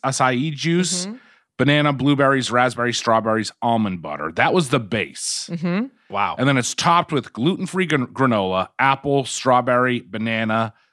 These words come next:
Speaker 1: bee pollen, and raw honey.
Speaker 3: Mm.
Speaker 1: Um, and, um,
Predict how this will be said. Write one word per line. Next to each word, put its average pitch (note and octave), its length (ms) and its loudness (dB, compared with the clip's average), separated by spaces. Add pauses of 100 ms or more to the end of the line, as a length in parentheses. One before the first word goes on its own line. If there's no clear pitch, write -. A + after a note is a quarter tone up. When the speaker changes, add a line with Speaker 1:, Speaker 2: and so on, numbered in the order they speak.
(260)
Speaker 1:
bee E3 200 2
pollen, E2+ 680 0
and G2 200 -4
raw G2+ 220 4
honey. F#2+ 440 -8 (680)
Speaker 3:
Mm. G2+ 80 -4
Speaker 1:
Um, A#2 600 2 (840)
and, A#2+ 200 2
um, A2 600 2